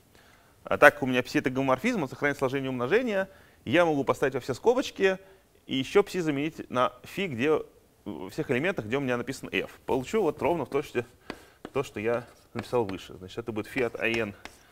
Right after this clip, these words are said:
пси от альфа в n, плюс и так далее, плюс фи от альфа, плюс фи от а ноль.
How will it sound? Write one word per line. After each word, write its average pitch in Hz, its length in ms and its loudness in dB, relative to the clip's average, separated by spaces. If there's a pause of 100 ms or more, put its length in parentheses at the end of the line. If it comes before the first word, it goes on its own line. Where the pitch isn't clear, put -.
(400)
пси - 140 -6
от 117 160 2
альфа 113 220 -2
в 120 120 -2
n, 196 320 -2 (1200)
плюс 120 160 -10
и - 20 -18
так 123 160 6
далее, 170 220 6
плюс - 180 -10
фи 170 120 2
от 147 140 4
альфа, 135 160 4 (140)
плюс 113 240 -8
фи - 140 -4
от 143 240 0
а 123 100 0
ноль. 90 240 -8